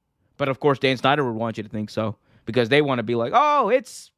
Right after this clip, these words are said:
you know, it's, it has nothing to do with us.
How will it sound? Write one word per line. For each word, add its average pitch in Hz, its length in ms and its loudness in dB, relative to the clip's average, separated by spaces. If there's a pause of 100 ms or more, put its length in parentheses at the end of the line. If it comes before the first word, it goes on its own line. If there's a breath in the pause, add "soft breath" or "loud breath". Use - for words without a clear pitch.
(120)
you 226 140 -6
know, 196 320 2
it's, 202 440 -6 (400 soft breath)
it 208 200 2
has 190 240 0
nothing 170 420 0
to 151 100 -4
do 147 220 -2
with 127 240 0
us. - 480 -2